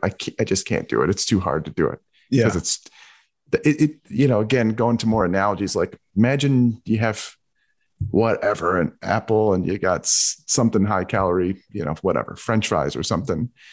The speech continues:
Speaker 1: And, and, um, you know, to most people, like, "Just eat the apple." It's like, imagine you have those kind of choices all day, and I'm just kinda nudging you, like, nudging you to go eat the, in, in, in your ear, "Come on, go eat that, go eat that." That's kinda what the, I don't know if that's what your,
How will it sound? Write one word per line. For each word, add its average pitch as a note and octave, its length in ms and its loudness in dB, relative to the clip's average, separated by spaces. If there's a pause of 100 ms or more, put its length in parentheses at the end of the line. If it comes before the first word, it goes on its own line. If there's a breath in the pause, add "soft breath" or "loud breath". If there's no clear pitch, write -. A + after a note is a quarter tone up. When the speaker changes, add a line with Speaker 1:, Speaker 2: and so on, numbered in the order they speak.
(800 soft breath)
Speaker 1:
And, A2 280 2
and, A2 380 2 (140)
um, C#3 300 -2 (300)
you G#3+ 100 4
know, B2+ 120 2
to - 140 -2
most D3 200 2
people, C3+ 180 2
like, B2 120 0
"Just - 300 -6
eat A#2 140 0
the D#3+ 140 2
apple." A2 440 2
It's B2 120 0
like, A#2 240 0 (140)
imagine D3+ 460 4
you B2+ 120 4
have A#2+ 220 2
those A#2 220 0
kind A2 180 0
of G#2+ 60 0
choices G#2 400 0
all G2+ 120 2
day, G#2 160 2
and F#2 80 2
I'm F#2+ 80 0
just - 180 -4
kinda E3+ 180 4
nudging A2 540 4
you, E2 260 -2 (200)
like, F#2+ 260 0
nudging G2 340 2
you F2+ 140 0
to E2 80 -2
go F2+ 260 2
eat F#2+ 220 -2
the, D#2+ 300 0
in, F#2 240 -2
in, F#2+ 240 2
in B2 120 6
your G#2+ 160 2
ear, E2+ 140 0
"Come G#2 180 -2
on, G2+ 160 -2 (160)
go G#2 140 4
eat G#2+ 120 -2
that, - 220 -6
go A2+ 140 2
eat A2 120 2
that." - 120 0
That's A#2 140 0
kinda D#3+ 180 0
what F3+ 100 -2 (140)
the, - 140 -6 (560 loud breath)
I A#2+ 80 0
don't D#3 80 4
know D3+ 60 4
if C3+ 60 -2
that's C#3 220 2
what C#3 180 4
your, C3 280 2